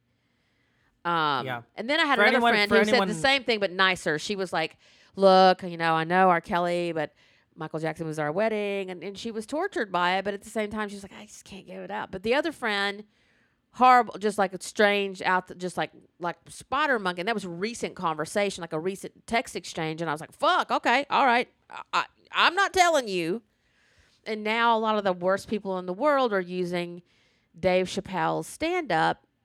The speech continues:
Speaker 1: to shore up their points of view. That's the other consequence of what Dave said.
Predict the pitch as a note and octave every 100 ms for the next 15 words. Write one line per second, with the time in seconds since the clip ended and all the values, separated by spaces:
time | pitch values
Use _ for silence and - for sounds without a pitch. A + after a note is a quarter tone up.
0 | _ _ _ - G3+ - G#3 F3+ F3 E3
1 | D#3+ _ _ _ _ _ F3+ E3+ - D#3+
2 | - D#3+ F#3 G#3+ C3+ D2 _ _ F3+ D#3+
3 | - F3+ _ _ A3 A#3+ A#3 - E3+ A#2+
4 | C#3+ - C3 - C#3+ C#3+ D#3 A#2 - -
5 | - -